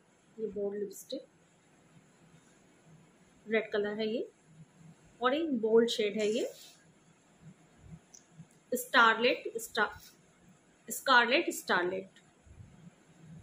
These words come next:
और इसका next shade है plum yum करके है, और ये ग-, अ, carrot shade है,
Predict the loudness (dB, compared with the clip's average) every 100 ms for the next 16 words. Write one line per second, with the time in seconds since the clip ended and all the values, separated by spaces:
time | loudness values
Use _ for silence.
0 | -20 -20 _ _ 4 6 8 8 6 6
1 | 4 4 4 6 4 4 6 6 6 6
2 | 6 6 4 2 0 2 4 4 4 2
3 | 0 0 2 4 4 2 2 4 4 0
4 | 0 4 4 4 2